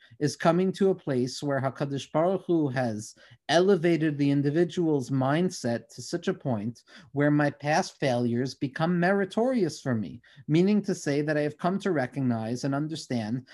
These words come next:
that everything that I have fallen into in the past was also part and parcel of the Ratzon of HaKadosh Baruch Hu. It's a retelling of the narrative. Anybody who reads the words of Rav Tzadok or the Mei Shiloach and sees it as permission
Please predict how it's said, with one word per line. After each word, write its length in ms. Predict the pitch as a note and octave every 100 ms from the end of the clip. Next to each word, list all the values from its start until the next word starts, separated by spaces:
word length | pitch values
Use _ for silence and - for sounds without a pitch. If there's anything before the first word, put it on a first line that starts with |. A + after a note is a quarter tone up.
| - -
that 160 | C#3 -
everything 500 | F#3 G3+ G#3+ F#3+ F#3
that 120 | D#3+
I 80 | D3
have 120 | C3+
fallen 400 | - D#3 E3+ D#3+
into 300 | D3+ D#3 D#3+
in 120 | D#3+
the 60 | E3
past 540 | - A2 F#2+ G#2+ - - -
was 140 | E3+ F3
also 400 | G3 B3+ B3+ G3+
part 220 | F3+ F3
and 140 | F3
parcel 420 | F3 G#3+ A#3+ F#3 E3
of 140 | D3
the 80 | D#3
Ratzon 340 | E3 E3 F#3
of 80 | F3
HaKadosh 480 | F3+ F3+ F#3+ F#3 -
Baruch 320 | A#3 A#3+ -
Hu. 180 | - - - - _ _ _ -
It's 160 | F3+ G3+
a 80 |
retelling 560 | F3 A3+ A3+ G#3 A3 G#3+
of 140 | F#3+
the 80 | F3
narrative. 480 | F#3+ G#3 G3+ B2+ A2+
Anybody 400 | F3 C4+ B3 A3+
who 160 | F#3+ F3+
reads 260 | F#3+ F3
the 100 | F#3+
words 280 | F3+ F#3 D3+
of 100 | D#3+
Rav 120 | D3+
Tzadok 460 | - - F#3+ F3+ F3+
or 60 |
the 80 | D3+
Mei 120 | D#3
Shiloach 540 | D3+ - D#3+ E3+ C#3 - - - C#3
and 140 | C#3+
sees 360 | - F#3+ G3+ G3
it 120 | D#3+
as 160 | D3
permission 800 | - - C#3+ F#3 - - A#2+ G2